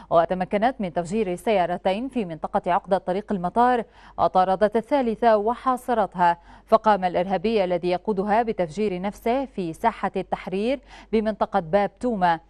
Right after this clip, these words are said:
ما أدى إلى ارتقاء عدد من الشهداء والجرحى من المدنيين وأضرار مادية. مصدر عالمي أكد أن تمكن الجهات الأمنية من إفشال وصول الإرهابيين إلى أهدافهم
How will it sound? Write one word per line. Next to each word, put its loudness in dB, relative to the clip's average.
ما 0
أدى 4
إلى -2
ارتقاء -2
عدد 0
من -6
الشهداء 0
والجرحى -2
من -6
المدنيين -4
وأضرار 2
مادية. -4
مصدر 4
عالمي 2
أكد 0
أن 0
تمكن -2
الجهات -2
الأمنية 0
من -8
إفشال -2
وصول -4
الإرهابيين -2
إلى 0
أهدافهم 2